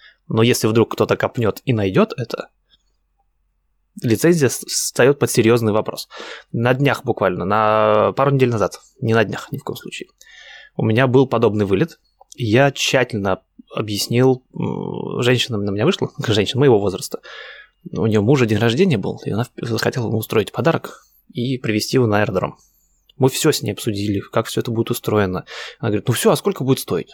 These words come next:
Ну, во-первых, она была сюрприз, что как мало это будет ей стоить, даже если она сильно хочет заплатить.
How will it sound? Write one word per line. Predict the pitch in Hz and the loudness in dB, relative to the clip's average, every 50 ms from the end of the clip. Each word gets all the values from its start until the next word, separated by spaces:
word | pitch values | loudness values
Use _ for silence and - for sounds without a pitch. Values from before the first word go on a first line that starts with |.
| - | -8
Ну, | 135 120 | -4 -2
во-первых, | 123 127 - 113 - - | -2 0 0 -2 -2 0
она | 107 104 | -2 -2
была | 98 107 101 101 | 0 2 2 2
сюрприз, | - - 127 - 120 104 | 2 2 0 2 0 -2
что | - - - | -2 -2 -4
как | - 110 - - - | -4 -4 -2 0 2
мало | 120 104 92 92 95 | 2 4 4 2 2
это | - - 95 | 2 0 0
будет | 98 98 98 - | 0 0 0 2
ей | - 107 | 0 0
стоить, | - - - 240 220 120 107 | 0 2 4 4 4 4 2
даже | 107 107 104 | 2 2 2
если | 101 - - 107 | 2 0 0 -2
она | |
сильно | 95 - - 110 101 | -2 -2 -4 -4 -4
хочет | - - - - 98 98 | -2 -4 -4 -4 -4 -6
заплатить. | 123 - - - - - - - | -6 -4 -6 -6 -6 -6 -12 -14